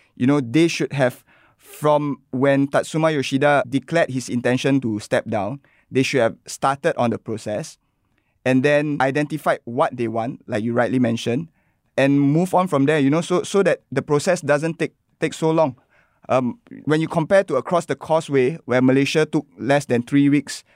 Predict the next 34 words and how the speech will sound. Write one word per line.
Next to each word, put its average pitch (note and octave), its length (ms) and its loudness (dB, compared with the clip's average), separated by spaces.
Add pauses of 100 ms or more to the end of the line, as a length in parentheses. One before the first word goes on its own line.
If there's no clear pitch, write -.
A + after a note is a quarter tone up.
(180)
to C3 80 2
replace C3 360 2
Tan C3 160 0
Cheng C3 180 -2
Ho C#3 140 2
with B2 180 0
Kim C3 160 0
Pang-on, B2 480 -2 (260)
four D#3 280 0
months E3+ 560 -2
or A#2 120 0
more C#3+ 280 4
is A#2+ 160 -6
an F#2+ 160 -2
eternity. C#3 560 0 (480)
I C#3 60 2
would D3 180 -4
think F#3 320 -2 (220)
two F#3+ 200 4
months F3 260 2
would C3+ 140 -4
be C3 100 4
reasonable, D3 640 2 (100)
and B2+ 120 2
then D3+ 180 2
you C3+ 220 2
give C#3+ 260 0
the C3 80 0
new D3 220 2
coach - 360 -2 (200)
the A#2 80 0
March C#3 300 2
international C#3 580 0
window C#3 420 4